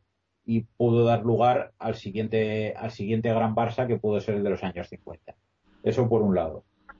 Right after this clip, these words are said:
Eh, por otro lado, la dimensión de Samitier como, como hombre del club, a pesar de haber estado en el Real Madrid, como hemos hablado, eh, Samitier lo fue todo en el club.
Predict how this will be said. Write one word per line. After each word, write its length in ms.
Eh, 400
por 120
otro 220
lado, 360
la 160
dimensión 460
de 100
Samitier 580
como, 600
como 280
hombre 220
del 180
club, 240
a 100
pesar 300
de 80
haber 220
estado 260
en 60
el 100
Real 180
Madrid, 360
como 180
hemos 160
hablado, 480
eh, 380
Samitier 480
lo 140
fue 140
todo 200
en 80
el 140
club. 260